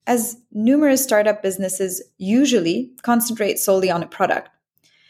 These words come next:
Splitting resources might have led both products to failing, but the team trusted Jira's user satisfaction, and they realized that there was more that they could bring.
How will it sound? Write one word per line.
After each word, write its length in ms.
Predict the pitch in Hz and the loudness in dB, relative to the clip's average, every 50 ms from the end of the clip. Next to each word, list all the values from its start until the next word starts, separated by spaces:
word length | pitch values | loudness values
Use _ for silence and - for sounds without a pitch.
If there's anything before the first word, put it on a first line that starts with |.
| _ _ _ | _ _ _
Splitting 800 | - - - - - 262 330 339 339 302 233 208 185 180 - - | -8 -6 -4 0 2 2 2 2 4 2 2 0 0 -4 -6 -6
resources 580 | 185 196 185 - 180 175 175 175 170 170 165 | -4 -2 -2 0 -2 -2 -2 -2 -4 -4 -4
might 200 | 180 196 196 208 | -2 0 0 0
have 120 | 226 208 196 | 0 0 0
led 380 | 190 175 175 175 - 175 170 | 0 0 0 0 -4 -6 -2
both 320 | 180 220 240 285 330 - - | 2 2 4 2 2 0 -2
products 400 | - 175 147 - - - - - | -2 0 0 0 -2 -4 -6 -10
to 80 | - | -12
failing, 560 | 175 - - 214 220 202 180 - - - - - _ _ _ _ _ _ _ _ _ | -8 -2 0 0 0 0 -2 -4 -6 -8 -14 -20 _ _ _ _ _ _ _ _ _
but 160 | - 240 240 | -4 -2 0
the 80 | - 247 | 0 -2
team 380 | 247 247 - 294 311 320 320 | -2 -2 0 0 2 2 2
trusted 560 | 302 - - 220 214 214 - - 196 190 190 - | 0 0 -2 -2 -2 -2 -4 -4 -6 -6 -4 -4
Jira's 420 | 190 202 208 202 202 196 170 175 | -2 0 2 2 2 2 0 -2
user 240 | 185 185 175 180 180 | -4 -4 -4 -4 -6
satisfaction, 960 | 175 - 180 165 175 165 - - 165 160 160 165 - - 95 95 - - - _ _ - - - - - - - _ - | -4 -4 -4 -4 -4 -6 -6 -4 -4 -4 -4 -6 -8 -8 -8 -10 -12 -14 -16 _ _ -20 -20 -20 -20 -20 -20 -12 _ 2
and 180 | 254 269 277 262 | 2 4 6 6
they 140 | 269 262 254 | 4 4 4
realized 500 | 226 262 269 302 277 240 214 208 208 - | 4 4 4 4 4 4 2 2 0 -2
that 120 | 208 208 | -6 -4
there 160 | - 214 208 202 | 0 0 2 2
was 180 | 202 202 202 | 0 -2 -2
more 460 | 208 214 220 226 247 269 294 294 269 | 0 2 2 4 4 4 4 2 2
that 160 | 226 214 208 - | 0 -2 -4 -4
they 140 | - 202 | -4 -6
could 200 | 196 - 208 175 | -4 -6 -10 -8
bring. 460 | 165 - 226 254 208 139 - - - | -6 -2 -2 -2 -2 -2 -6 -12 -18